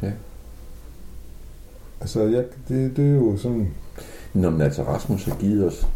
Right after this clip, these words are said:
Speaker 1: på mange leder og kanter adgang til en masse dejlige oplevelser.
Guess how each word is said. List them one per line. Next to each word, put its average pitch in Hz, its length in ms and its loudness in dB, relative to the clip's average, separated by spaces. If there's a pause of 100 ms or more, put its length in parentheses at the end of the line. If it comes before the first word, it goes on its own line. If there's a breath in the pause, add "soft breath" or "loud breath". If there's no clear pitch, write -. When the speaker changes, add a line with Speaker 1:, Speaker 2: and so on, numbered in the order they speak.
(320)
Speaker 1:
på - 120 0
mange 90 320 2
leder - 180 4
og - 60 -2
kanter 92 420 0
adgang 95 440 0
til 85 120 0
en 82 160 2
masse - 580 -2
dejlige - 300 2
oplevelser. - 380 0